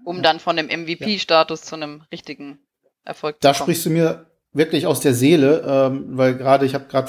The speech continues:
Speaker 2: schon angesprochen, wir haben im Agenturumfeld viel mit solchen Sachen zu tun, also gerade auch natürlich mit V R, A R und Unternehmen.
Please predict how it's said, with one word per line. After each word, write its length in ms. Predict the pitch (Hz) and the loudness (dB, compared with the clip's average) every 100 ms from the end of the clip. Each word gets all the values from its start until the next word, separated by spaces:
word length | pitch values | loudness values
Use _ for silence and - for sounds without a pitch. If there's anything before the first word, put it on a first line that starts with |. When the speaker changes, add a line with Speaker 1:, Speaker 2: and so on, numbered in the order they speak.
| 127 | -4
Speaker 2:
schon 140 | 143 | -2
angesprochen, 540 | 143 147 - 147 143 135 | -2 -4 -2 -2 0 -2
wir 80 | |
haben 100 | 131 | 2
im 140 | 131 131 | 0 0
Agenturumfeld 760 | 127 131 131 147 143 139 143 | -2 -2 -2 -4 -2 0 0
viel 400 | 143 147 143 147 - | 0 2 2 2 -4
mit 300 | 170 131 - | -12 -12 -2
solchen 320 | 156 151 151 | 2 2 2
Sachen 240 | 139 131 143 | 0 0 -4
zu 140 | 131 | -6
tun, 260 | 131 143 135 | -4 -4 -4
also 180 | 127 | -4
gerade 260 | 123 127 143 | 0 0 0
auch 160 | 131 127 | -2 -2
natürlich 440 | 127 135 127 123 | -2 -2 -2 -4
mit 120 | 127 | -6
V 240 | - 135 - | -2 -2 0
R, 300 | 127 127 - | 0 0 0
A 180 | 127 | -2
R 300 | - 131 131 | 0 0 0
und 220 | 123 123 - | -2 -6 -4
Unternehmen. 560 | 127 127 123 139 139 | -2 2 4 2 -2